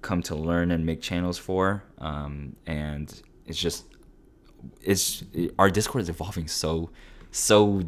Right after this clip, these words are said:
n-, like, I'm nerding out 'cause of how efficient it is. We don't have, like, a million channels. Everything has a purpose, and, uh, everyone's just really good with just following the, the rules, which is just mainly just keeping it P G. So thank you,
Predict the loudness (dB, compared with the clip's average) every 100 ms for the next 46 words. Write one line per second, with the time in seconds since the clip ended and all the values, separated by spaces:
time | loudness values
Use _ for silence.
0 | -6 -10 -2 2 4 2 0 4 4 4
1 | -4 -16 4 6 6 6 8 8 6 2
2 | 2 2 2 -6 -6 -4 0 4 4 4
3 | 0 -2 -2 -2 -4 -6 -10 -14 -20 -20
4 | -6 2 2 4 4 4 2 2 2 2
5 | 0 -2 -2 -2 -4 -8 -16 -12 -4 -2
6 | 0 0 0 -2 -2 -2 -2 -4 -6 -14
7 | -20 -20 -20 -20 -14 -6 -4 -2 -2 -2
8 | -4 -8 -12 -20 -20 -8 -2 2 4 6
9 | 4 2 -2 2 2 4 4 4 2 -6
10 | -8 -8 -8 -14 -20 -20 0 2 4 2
11 | 0 -4 -4 -6 -6 -8 2 6 6 4
12 | 2 2 0 -2 -4 -4 -6 -8 -10 -10
13 | -8 0 0 0 -2 -6 -8 -8 -6 -6
14 | -6 -4 -6 -6 -6 -4 -4 -4 -6